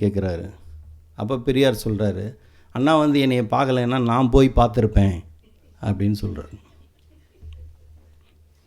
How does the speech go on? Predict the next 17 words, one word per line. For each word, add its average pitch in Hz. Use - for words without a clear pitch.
நீங்க 151
சொல்ற 185
அந்த 135
ஐடியாலஜிக்கல் 143
அல்லது 151
வந்து 143
கொள்கை 170
ரீதியான 151
முரண்பாடு 123
அப்படின்றதெல்லாம் 127
வந்து 120
நம்மளுக்கு 156
வந்து 170
வெறும் 170
வருஷம், 147
நான் 147
வ-, 127